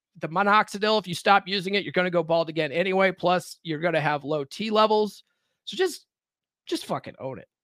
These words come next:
right? That's, that's the cure, right? Get a skull shaver. Get a skull shaver. That's pretty much it, guys. Can't get any simpler than that. <laughs> You have three options, right? Minoxidil or, or finasteride or whatever, however you pronounce it,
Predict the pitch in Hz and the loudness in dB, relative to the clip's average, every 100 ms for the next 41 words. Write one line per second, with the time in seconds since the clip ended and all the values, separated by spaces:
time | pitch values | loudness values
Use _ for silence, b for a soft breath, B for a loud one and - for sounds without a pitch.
0 | - 139 131 - _ - 180 - - - | -14 -8 -8 -8 _ -4 -4 -4 -14 -10
1 | - 202 - - 131 160 101 - _ _ | 0 0 0 -10 -10 -8 -8 -12 _ _
2 | _ - 131 - _ _ _ - - 285 | _ -12 -10 -12 _ _ _ -20 -6 -2
3 | 330 - 156 156 - 80 - - - _ | -2 -4 -6 -4 -6 -8 -14 -20 -20 _
4 | _ _ _ _ - 240 185 196 147 - | _ _ _ _ 6 8 8 4 0 0
5 | 110 92 73 - _ _ _ _ _ _ | -6 -6 -12 -16 _ _ _ _ _ _
6 | _ - - 220 311 320 - - 370 349 | _ -20 -4 4 6 6 0 -2 0 2
7 | 330 277 359 359 285 294 254 - _ _ | 2 4 2 4 4 4 0 -12 _ _
8 | _ _ _ _ - 294 381 349 277 - | _ _ _ _ -4 0 2 6 4 4
9 | 294 254 208 156 156 170 _ _ _ - | 0 2 2 0 -6 -8 _ _ _ -8
10 | 311 _ _ _ 339 - b b 277 247 | -8 _ _ _ -4 -4 b b 6 6
11 | 294 330 311 254 - 269 285 - _ 170 | 4 6 8 8 6 -6 -8 -18 _ 0
12 | 226 262 _ - 208 220 254 269 254 240 | 0 0 _ -4 4 4 4 2 6 8
13 | 233 208 165 165 165 165 160 131 - - | 10 8 6 2 0 2 2 -2 -10 -8
14 | 180 196 - 208 196 202 196 165 147 180 | -4 -4 -2 0 4 4 2 -2 -2 -2
15 | 170 175 180 180 170 - 180 175 180 185 | 0 2 2 2 -2 -2 -4 -4 -2 -6